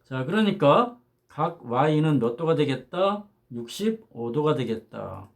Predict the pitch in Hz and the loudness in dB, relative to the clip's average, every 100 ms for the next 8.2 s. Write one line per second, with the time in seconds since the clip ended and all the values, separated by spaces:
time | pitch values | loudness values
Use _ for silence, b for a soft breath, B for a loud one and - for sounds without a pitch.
0 | _ - 135 185 180 151 151 151 120 117 | _ -12 -4 -2 2 4 4 4 0 -4
1 | - 104 101 - b b b _ 117 117 | -8 -12 -12 -16 b b b _ -6 -2
2 | 143 151 196 220 220 b b b b b | 0 2 6 6 4 b b b b b
3 | b b b b _ _ - 165 190 202 | b b b b _ _ -8 0 4 6
4 | 202 196 127 131 165 180 175 175 165 151 | 4 0 0 4 6 6 4 4 4 2
5 | 190 190 196 190 _ _ _ _ _ - | 2 2 0 -6 _ _ _ _ _ -10
6 | 196 175 180 190 196 - _ _ - 196 | -2 2 4 2 0 -6 _ _ -12 -12
7 | - - 196 185 180 - 127 123 165 143 | -12 -6 -2 -2 -4 0 0 4 4 4
8 | 104 87 | 2 -4